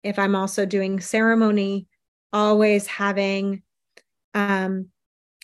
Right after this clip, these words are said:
a sense of preparing for the ceremony, even before I would sit for ceremony, praying about holding the intention, the desire to work with whatever I'm, and then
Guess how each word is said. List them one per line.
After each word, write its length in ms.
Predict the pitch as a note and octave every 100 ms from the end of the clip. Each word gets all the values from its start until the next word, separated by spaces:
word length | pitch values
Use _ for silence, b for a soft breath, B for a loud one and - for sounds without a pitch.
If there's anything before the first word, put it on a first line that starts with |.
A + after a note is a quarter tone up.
| -
a 80 | G#3
sense 380 | - G#3+ G#3+
of 280 | G#3 G3 -
preparing 720 | - G3+ G3+ G3+ G#3+ C4 D#4+
for 140 | D#4 A#3
the 100 | G#3
ceremony, 580 | - G3+ G#3 A3 A#3+ B3
even 280 | - G3+ G#3
before 380 | G#3 G3+ G#3 F#3+
I 60 |
would 200 | F#3+ G3
sit 360 | - - G3+ -
for 160 | G#3+ G#3
ceremony, 760 | - G3+ G3 F#3+ F#3 G3 F#3 b b _
praying 680 | - - G#3+ G#3+ G#3 G3+ G3+ -
about 540 | G3 F3+ F3+ F#3 G3 b b _
holding 440 | - A#3+ B3 A#3 A3+
the 120 | G#3+
intention, 640 | G#3 G#3 G#3 G3+ G#3+ G#3+
the 80 | G#3
desire 600 | G3+ G#3 F#3+ F#3+ G3 G#3
to 200 | G#3 G#3+
work 340 | F#3+ G3+ G3+ G3+
with 220 | G#3 G#3
whatever 500 | G#3+ - - G3 G3+
I'm, 160 | G#3 G3 b b b b
and 200 | - G#3
then 380 | G#3 G3+ G3+ G3+